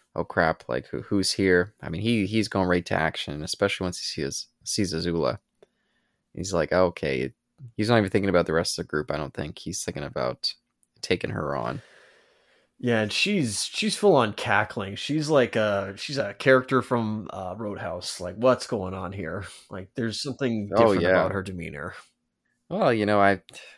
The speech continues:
Speaker 1: at this point, she's lost her two companions there, and she's,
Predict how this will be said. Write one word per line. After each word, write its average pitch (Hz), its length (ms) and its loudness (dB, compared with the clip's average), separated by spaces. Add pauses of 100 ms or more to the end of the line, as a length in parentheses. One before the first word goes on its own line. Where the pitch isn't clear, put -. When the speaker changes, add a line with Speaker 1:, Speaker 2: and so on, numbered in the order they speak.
(200)
Speaker 1:
at 101 180 -6
this 120 180 2
point, 98 340 0
she's 95 300 -2
lost 95 300 4
her - 100 0
two 101 320 0
companions 98 680 -4
there, 95 380 2 (560)
and 80 320 -4
she's, - 600 0